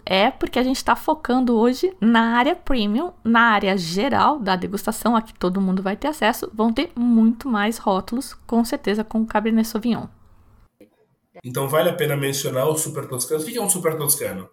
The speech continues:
Speaker 2: É um vinho feito na Toscana que não segue regra tradicional de nenhuma denominação de origem. Exemplo bom é o Ilatraia, da vinícola Brancaia, que é um vinho da Maremma Toscana, então do litoral da Toscana,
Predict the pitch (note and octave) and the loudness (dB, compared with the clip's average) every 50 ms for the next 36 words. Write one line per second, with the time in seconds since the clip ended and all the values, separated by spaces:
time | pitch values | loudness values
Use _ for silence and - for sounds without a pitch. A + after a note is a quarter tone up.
0 | _ _ _ _ _ _ _ _ - B2+ C3+ C#3 C#3+ F3 G#3 G#3+ G3 - - D#3 | _ _ _ _ _ _ _ _ -6 -4 -2 -2 -2 -2 -2 -2 -2 -2 0 0
1 | C#3+ C3+ B2+ C#3 C#3 C3 B2+ - - - - - - F3+ F#3 G3 G3 G3+ G3+ G3 | 0 0 -2 -2 -2 -2 -2 -2 -2 -2 -2 -2 -2 -2 -2 -2 -4 -6 -8 -8
2 | - G3 F#3+ F#3 F#3 F#3 F3+ - - - - - - E3+ D#3+ E3 E3 D#3+ E3+ F3+ | -8 -4 -4 -2 -2 -2 -4 -6 -6 -8 -6 -4 0 2 2 4 2 2 0 -2
3 | F3+ F3 F3+ F3+ - - _ _ _ _ _ _ - C3+ D3 D#3 D3+ - E3+ G#3+ | -2 -2 -2 -6 -10 -16 _ _ _ _ _ _ -2 0 2 2 4 4 2 2
4 | G3+ E3+ D#3+ D#3+ D#3+ - - F3 D#3+ D#3 C#3+ C#3 C#3+ D3 D3 C#3+ D3+ D3 C#3+ D3 | 2 2 2 0 0 0 0 0 2 2 2 0 0 0 0 -2 -4 -4 -4 -4
5 | D#3 D3+ D3 D3+ D3+ D#3 D#3 D3+ D3+ C#3+ - - D3 D3+ D#3 E3 D#3 C3 A#2 G#2 | -2 -2 -2 -2 -2 -2 -2 -2 -2 -2 0 -2 -2 -2 -2 -2 -2 -2 -2 -4
6 | G2 F#2+ F2+ - _ _ _ _ _ _ _ _ - C3+ C#3+ E3 F3 F3+ G#3+ G#3 | -6 -10 -12 -16 _ _ _ _ _ _ _ _ -6 -2 0 0 0 0 -2 -4
7 | G3 D#3+ D#3+ E3 E3 - F#3+ F#3+ F#3 G3 F#3+ F#3+ E3 - - F3 D3 C#3 C3+ C3+ | -2 0 2 2 2 2 2 0 0 2 2 0 0 0 2 2 4 4 4 4
8 | C#3 D#3 F#3 F#3+ - - - - A#2+ B2+ B2 A#2+ A#2+ C3 C3 B2+ B2+ C3 B2+ B2 | 4 4 2 2 0 -4 -8 -6 -2 0 0 0 0 -2 -4 -4 0 2 2 2
9 | C3 C3+ C3+ C#3 C#3 C3+ A#2+ A2+ A2 A2+ B2+ C#3+ - - - - _ _ _ _ | 2 0 -2 -2 0 0 2 2 2 2 0 -2 -2 -6 -10 -16 _ _ _ _
10 | _ _ - - D3 D3 D3 D3 C#3+ D#3 D#3 D#3+ D#3 D3+ D3+ D3 D3+ D3 D3 D3+ | _ _ -4 -2 0 0 0 0 -2 -2 0 0 0 2 2 2 4 4 4 4
11 | D#3 D#3 D3+ C#3+ C#3+ D3 C#3 - - - C3+ A#2+ A#2+ C3 B2+ C#3 B2+ A#2+ - B2+ | 2 2 2 0 0 0 0 -2 0 0 2 2 4 2 2 2 0 -2 -2 -4
12 | B2+ B2+ C3 C3 C3 C3 - C3+ B2 B2 B2+ C3+ C#3+ D3 C#3 C3 A#2+ B2+ B2 A#2+ | -4 -4 -4 -4 -4 -2 0 2 2 2 2 2 2 2 2 0 0 -2 -2 -6
13 | - - - A#2 A2 G#2 A2 B2+ B2+ | -4 -4 -2 -2 -2 -2 -2 -4 -6